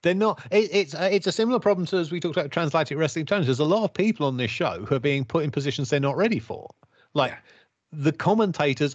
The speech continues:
Speaker 1: aren't good. Like, uh, uh, uh, Kenny McBride and Ross Gordon know the names of moves, but they're just interchangeable, uncharismatic Scottish men.
Speaker 2: Yes.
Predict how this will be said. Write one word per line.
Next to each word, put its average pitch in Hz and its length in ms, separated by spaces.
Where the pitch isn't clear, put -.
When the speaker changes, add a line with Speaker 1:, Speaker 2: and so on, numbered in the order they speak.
Speaker 1:
aren't 123 420
good. - 400
Like, 120 220
uh, 123 320
uh, 110 380
uh, 104 220
Kenny 185 220
McBride 139 560
and 113 340
Ross 139 280
Gordon 131 500
know 165 300
the 151 140
names 147 340
of 110 160
moves, 143 600
but 156 200
they're 143 280
just 151 360
interchangeable, 147 680
uncharismatic 131 760
Scottish - 380
men. 98 240
Speaker 2:
Yes. - 680